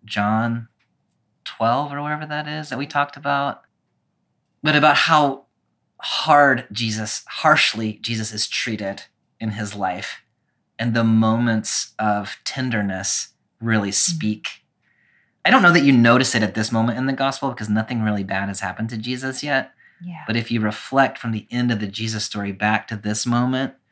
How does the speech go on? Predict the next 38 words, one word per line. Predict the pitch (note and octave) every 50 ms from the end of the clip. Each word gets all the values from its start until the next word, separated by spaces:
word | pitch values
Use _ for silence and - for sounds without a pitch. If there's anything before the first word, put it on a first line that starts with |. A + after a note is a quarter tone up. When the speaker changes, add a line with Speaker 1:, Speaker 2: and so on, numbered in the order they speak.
| _ _ _ _ _ _ _ _ _ _ _ _ _ _ -
Speaker 1:
in | C#3+ D3 D#3+
that | D#3+ C#3+ B2 -
process | - - D3+ C3+ C#3 C3+ - B2+ A#2 -
of | A2 G2+ G#2+ -
going, | A2 A2 A2+ A#2 A2+ G#2+ G#2 G2+ G2 F#2 - -
changing | - - - C3 B2 B2+ A2+ B2+ B2
the | A#2 A#2
way | A2 A2 A2+ A2
of | A2 G#2+ G#2+
life | G#2+ G#2 G#2 G#2 G#2 G2+ - - - - _ _ _ _ _ _ _ _ _ _
into | B2 C3 B2+ B2+ C#3
a | B2 A#2
way | A2 A2+ A2 A2
that's | G#2+ G#2+ - -
gonna | - A2 G#2 G#2 G#2 G#2 G2+ - - - A2+ A2+ A2 -
raise | A2+ A#2+ A2+ A2+ A#2+ A2+
the | - G#2 G2 -
ire | G#2+ G#2+ A2 G#2+ G#2 G#2
of | G2+ G2
the | G#2 -
empire, | G#2 G#2+ G#2+ G#2+ - - - F#2+ F#2 F#2 F#2+ F#2+ G2 - - _ _ _ _ _ _ _ _ _ _ _
is | - A#2 A2 A2
God | G#2+ - A2 G#2+ A2 A2+ A2 -
saying, | - A2 G#2 G#2 G#2 G#2 - -
"I'm | A2 A2 A2 G#2+
so | - - A#2+ A#2
proud | A2 - B2 G#2+ G2+ G2+ G#2 G#2
of | G#2+
you. | G#2+ A2 A2+ A2+ A2 A2+ A#2 - _ _ _ _ _ _ F#2+
I | G2+ G2
love | F2+ E2+ E2+ F#2 F#2+ A2+
you. | A2 G#2+ A2 A2 A2+ A2 A2+ A#2 A2+ _ _ _
Like, | - F#2+ - -
you | G#2 G#2
are | G#2 G2+
dear | G2 G2 A2 - G2 G2 G2+ G2+ G2
to | - G#2
me." | G2+ G#2+ A2 A2 A2 A2 A#2 A#2+ A3+